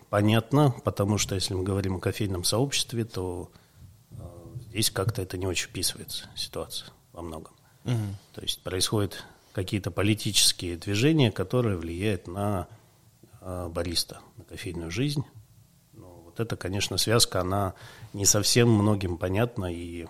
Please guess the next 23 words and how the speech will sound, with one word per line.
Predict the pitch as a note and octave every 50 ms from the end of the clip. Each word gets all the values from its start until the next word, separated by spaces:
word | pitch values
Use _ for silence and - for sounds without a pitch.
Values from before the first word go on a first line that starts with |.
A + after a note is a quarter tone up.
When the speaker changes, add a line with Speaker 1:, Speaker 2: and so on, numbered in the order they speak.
| - -
Speaker 1:
безусловно, | G#2+ F#2 F2+ F2 F2 - - G#2 G#2 G#2 G2 F#2+ F#2 D#2+ - - _ _ _ _ _ _ _ _ - _ _ - -
мы | - F2+ F#2 F2
все | - - G#2
пытаемся | F2+ - - - F2+ F#2 F#2 - - -
поддержать. | - G2+ F2+ - F#2 F2 F2+ F#2+ G2 F#2+ - - - - - - - - - - - - - - - - -
Там, | A#2+ B2+ B2 A2
безусловно, | A#2 A2 A#2 - - C3+ B2 A#2 G#2+ G#2
ситуация | - - - A2 G#2 - - G2
была | F#2+ G2 G2 F#2+
другая | F2+ F#2+ G2 A2+ C#3 D#3+ D#3+ D3+
в | - -
целом, | - C3+ B2 A#2+ A2+ G#2+ G#2+ - - - - _ _ _ _ -
мы | - G2+ G2
это | F#2 - - G2
тоже | - - G#2 G2 F#2
понимаем, | - - G2 G#2 G2+ F#2+ F#2+ F#2 F#2+ - - - _ - - - - - -
вот, | - G2 F2+ F#2 - -
если | F2+ - -
мы | G2+ G2 F#2+
говорим | F#2 F2+ F#2 F#2 F#2 F#2
о, | F2+ F#2+ - - -
о | - - - - - - F#2+
Ираке. | G2 G2 F#2+ F#2+ - F#2+